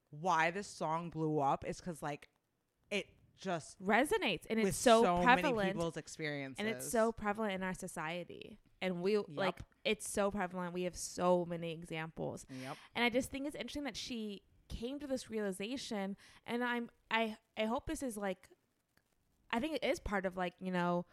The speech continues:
Speaker 2: her sobriety and, like, therapy that she's
Speaker 1: Therapy, trauma
Speaker 2: gotten,
Speaker 1: therapy, yeah.
Speaker 2: looking back on her life,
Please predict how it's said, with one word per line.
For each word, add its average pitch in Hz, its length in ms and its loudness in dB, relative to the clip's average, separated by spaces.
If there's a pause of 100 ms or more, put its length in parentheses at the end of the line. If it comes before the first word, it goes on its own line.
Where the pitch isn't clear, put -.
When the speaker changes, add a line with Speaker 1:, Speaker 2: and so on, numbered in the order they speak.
(240)
Speaker 2:
her 190 160 2
sobriety 190 880 0
and, 190 140 -4
like, 175 220 -8
therapy 175 480 -6
that 208 300 4
she's 254 260 0
Speaker 1:
Therapy, 175 60 -4
trauma 247 380 2
Speaker 2:
gotten, 254 220 -2
Speaker 1:
therapy, 143 920 -6
yeah. 196 60 -14
Speaker 2:
looking 208 300 0
back 185 320 -4
on 226 120 -2
her 214 200 0
life, 180 680 -2